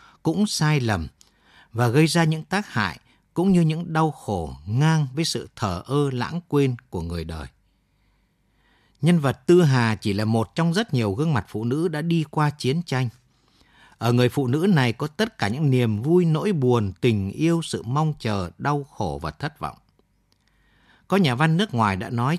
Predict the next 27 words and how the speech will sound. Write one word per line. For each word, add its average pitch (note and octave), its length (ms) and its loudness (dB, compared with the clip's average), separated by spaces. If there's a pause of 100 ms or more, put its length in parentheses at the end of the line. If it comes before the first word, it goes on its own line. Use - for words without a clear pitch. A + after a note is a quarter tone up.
chiến D#3+ 240 0
tranh C#3 320 -4
không C#3 240 -4
có D#3 80 -4
gương D3+ 260 -4
mặt G2+ 220 -4
người F#2+ 200 -4
phụ F#2 220 -12
nữ. G2+ 300 -4 (920)
Nhưng C#3 240 2 (360)
trong D#3+ 140 2
một B2 120 0
lần G#2+ 220 0
trả E2 160 -4
lời G2 160 -4
phỏng F2 280 -6
vấn, C#3+ 340 -2
khi D#3 140 -2
nhà A2+ 200 0
văn C3+ 300 -2
Chu D3+ 160 0
Lai D3 240 -2
được A2 160 -6
hỏi D2+ 280 -4
trong C3+ 220 -4
chiến D3+ 240 -4
tranh D3 280 -2